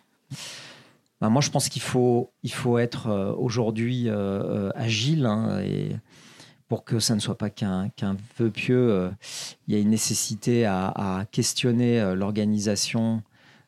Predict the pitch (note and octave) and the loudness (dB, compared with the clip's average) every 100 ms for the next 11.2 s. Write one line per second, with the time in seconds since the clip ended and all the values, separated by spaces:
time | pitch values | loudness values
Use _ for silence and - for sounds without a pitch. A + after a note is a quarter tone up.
0 | - F#2+ F#2 F2+ F2 E2+ E2 D#2+ D#2 D2+ | -6 -4 -2 -2 -2 -4 -4 -6 -6 -4
1 | F2 A2+ A2 G#2 B2+ C#3 G2+ - B2+ A2 | -2 0 2 2 2 0 -2 -2 0 0
2 | G2 F#2 F#2+ A#2+ G#2+ A2+ B2 A#2 G2+ G2+ | 0 -2 -4 -4 -4 -2 -2 -2 0 0
3 | G2+ G2 G2 G2+ G2+ G2 G#2+ G#2+ C3 A#2 | -2 -4 -6 -6 -6 -6 -4 -2 2 2
4 | G#2+ - G#2 G2+ G2 G#2+ F#2+ G#2+ - _ | 0 -2 -2 -2 -2 -6 -6 -10 -18 _
5 | _ _ _ - _ _ _ _ _ _ | _ _ _ -20 _ _ _ _ _ _
6 | - C#3+ C3 B2 B2+ - B2+ A#2+ - A2+ | -4 2 4 4 2 0 0 2 0 2
7 | A2+ A2+ C3+ - _ A#2 G#2 G2+ G2 F#2+ | 2 4 2 0 _ -4 -2 -2 -2 -2
8 | F#2 F#2 - - G#2+ - - A2 G2 A2+ | -2 -4 -4 -4 -4 -4 -2 -2 0 -2
9 | G#2+ G2+ A2 A#2+ A#2 A#2 A2 G2+ G2+ G#2+ | 0 2 2 4 2 2 0 0 -2 0
10 | G#2 G#2 - D3+ D3 G2+ G2 - - - | 0 0 -2 -2 0 0 -2 -6 -6 -2
11 | C#3+ C#3+ | -2 -2